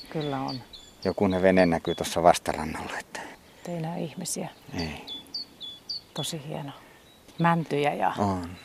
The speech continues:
Speaker 2: joo. Tommosia känkkäräisiä mäntyjä, mitkä ei kovin
Speaker 1: No,
Speaker 2: korkeaksi
Speaker 1: niin on.
Speaker 2: kasva, niin
Speaker 1: Mites Matti Piirainen, sä oot, oot ollut varmaan ympäri Suomea, asunutkin ympäri Suomea. Missä kaikkialla sä oot ollut oppaana?
Speaker 2: No tuota, mä olen, silloin kun töihin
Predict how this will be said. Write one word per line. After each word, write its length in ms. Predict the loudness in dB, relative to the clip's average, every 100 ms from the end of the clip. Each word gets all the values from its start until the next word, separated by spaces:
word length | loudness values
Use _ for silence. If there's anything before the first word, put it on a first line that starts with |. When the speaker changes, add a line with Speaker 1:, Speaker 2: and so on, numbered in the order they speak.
| -20 -16
Speaker 2:
joo. 100 | -14 -12 -14 -16 -20 -20 -12
Tommosia 320 | -6 -4 -2 -2 8
känkkäräisiä 840 | 10 10 8 8 10 8 6 4
mäntyjä, 540 | 6 4 2 -4 -6
mitkä 340 | -6 -10 -6 -4
ei 80 | 2
kovin 400 | 4 4 4 2
Speaker 1:
No, 140 | 0 0
Speaker 2:
korkeaksi 480 | 4 4 2 2 4
Speaker 1:
niin 160 | 4
on. 60 | 6
Speaker 2:
kasva, 340 | 8 6 4 -6
niin 200 | -10 -12 -18 -18 -16 -12 -12 -8 2
Speaker 1:
Mites 260 | 4 4 4
Matti 240 | 2 2
Piirainen, 400 | 6 8 8 6
sä 80 | 2
oot, 140 | 6
oot 100 | 4 4 2
ollut 340 | 8 10 10
varmaan 320 | 10 12 12
ympäri 260 | 12 8 8
Suomea, 440 | 12 12 12 12
asunutkin 460 | 10 10 0 -2 -2
ympäri 240 | 0 0
Suomea. 240 | 2 2 4
Missä 220 | 6 6
kaikkialla 380 | 4 2 2 2
sä 160 | 4
oot 120 | 2 2 4
ollut 300 | 6 6 0 -2
oppaana? 460 | -2 -2 -4 -4 -8 2
Speaker 2:
No 160 | 4
tuota, 340 | 10 10 12 8 6 -14 -12 -12 -12 -14 -14 -14 -12 0
mä 140 | 8 10
olen, 320 | 12 10 8 0 -10 -12 -8
silloin 240 | 4 6 8
kun 140 | 8 12
töihin 440 | 12 12 12 8